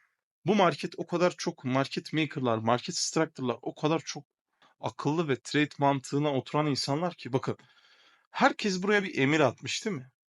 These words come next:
Bakın herkes şu bölgeye aslında bir emir atmış. Yani buradan şöyle getirirse tool'umuzu açarsak şöyle şuraya bir emir atmışlar. Emirin amacı ne biliyor musunuz? Fiyat buraya gelirse buradan longlayayım.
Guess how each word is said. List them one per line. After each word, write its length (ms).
Bakın 180
herkes 520
şu 320
bölgeye 280
aslında 360
bir 120
emir 240
atmış. 560
Yani 460
buradan 480
şöyle 300
getirirse 640
tool'umuzu 460
açarsak 680
şöyle 500
şuraya 380
bir 140
emir 220
atmışlar. 560
Emirin 340
amacı 340
ne 180
biliyor 160
musunuz? 560
Fiyat 420
buraya 260
gelirse 540
buradan 420
longlayayım. 520